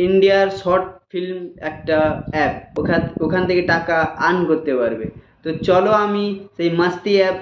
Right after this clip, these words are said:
দু হাজার চব্বিশ সালে কীভাবে অ্যাকাউন্ট খুলতে হয় তোমাদেরকে দেখিয়ে দিব। তোমরা সঠিকভাবে যদি অ্যাকাউন্ট খুলতে পারো, অবশ্যই তুমি ওই অ্যাকাউন্ট থেকে তুমি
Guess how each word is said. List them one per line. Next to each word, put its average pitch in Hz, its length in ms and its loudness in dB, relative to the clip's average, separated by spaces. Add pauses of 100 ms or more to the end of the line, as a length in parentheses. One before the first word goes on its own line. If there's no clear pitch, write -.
(220)
দু 160 100 2
হাজার 170 300 4 (140)
চব্বিশ 175 400 2
সালে 170 220 2 (160)
কীভাবে 165 360 2
অ্যাকাউন্ট 165 400 0 (100)
খুলতে 165 280 -2
হয় 151 220 2 (400)
তোমাদেরকে 147 400 2 (160)
দেখিয়ে 165 360 2
দিব। 117 140 -2 (460)
তোমরা 156 180 0
সঠিকভাবে 196 600 0 (120)
যদি 190 160 2
অ্যাকাউন্ট 175 400 2
খুলতে 190 240 4
পারো, 185 260 4 (340)
অবশ্যই 170 600 0 (260)
তুমি 156 160 0
ওই 160 220 4 (220)
অ্যাকাউন্ট 170 420 0
থেকে 160 220 0
তুমি 160 280 0